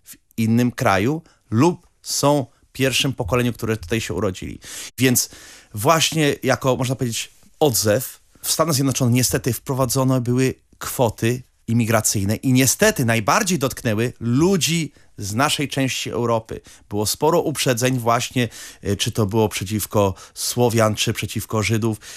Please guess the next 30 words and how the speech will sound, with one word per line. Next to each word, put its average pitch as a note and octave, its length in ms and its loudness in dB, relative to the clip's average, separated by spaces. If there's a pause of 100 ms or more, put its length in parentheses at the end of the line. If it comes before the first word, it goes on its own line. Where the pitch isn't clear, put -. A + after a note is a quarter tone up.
(280)
I A#2 280 2
dopiero B2+ 680 4
po A#2+ 180 -4
drugiej B2 320 0
wojnie E3+ 320 2
światowej A2 560 -2
mamy, C3+ 520 0
że A#2+ 260 0
znów, B2+ 600 0 (500)
kiedy A#2+ 320 -2
była B2 180 2
tak G#2 220 -4
zwana A#2 280 -6
fala C#3+ 600 0
dipisów, A2 680 -6
ludzie, D3+ 380 2
którzy C#3+ 380 -2 (220)
nie E3 100 -2
mogli G#3+ 320 4
wracać C#3 320 0
do B2 100 -2
Polski, G#2 340 -4
bo, A2 220 -2 (360)
e, - 40 -12 (1120)
walczyli A2+ 600 0
właśnie A2 500 -2
w - 60 -10
podziemiu A#2+ 500 2
w - 80 -4
Polsce A2 680 0